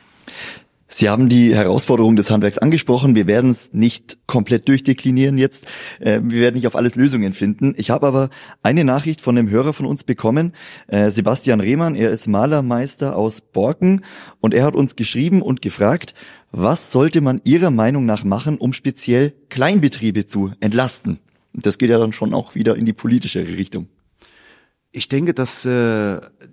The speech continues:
Speaker 2: diese Frage exemplarisch genau den richtigen Punkt trifft. Äh, der Blickwinkel der Gesellschaft und der Politik auf die Menge der Betriebe,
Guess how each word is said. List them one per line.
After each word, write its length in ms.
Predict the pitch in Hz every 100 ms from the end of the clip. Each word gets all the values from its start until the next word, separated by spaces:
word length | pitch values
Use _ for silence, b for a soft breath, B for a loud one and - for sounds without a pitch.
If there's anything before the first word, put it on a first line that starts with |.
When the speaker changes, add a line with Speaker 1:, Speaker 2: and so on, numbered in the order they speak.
| - -
Speaker 2:
diese 200 | 120 120
Frage 920 | - - 90 101 135 165 156 131 107 -
exemplarisch 1200 | 117 - 117 101 - 98 107 143 156 147 - -
genau 720 | 135 139 143 139 160 202 196
den 240 | 190 147
richtigen 640 | 131 127 139 - 120 117 113
Punkt 560 | - 117 123 135 - -
trifft. 540 | 165 214 - - - B B B B B B -
Äh, 240 | 120 113
der 220 | - 95
Blickwinkel 840 | - - 120 160 - 160 165 156 151
der 140 | 101
Gesellschaft 960 | - 85 85 113 - - - 220 104 -
und 140 | 113
der 80 | 104
Politik 800 | - 90 85 - - 226 - B B B B
auf 240 | 107 101
die 180 | - 110
Menge 540 | 104 117 156 220 233 208
der 120 | 135
Betriebe, 880 | 113 - - 113 165 214 262 247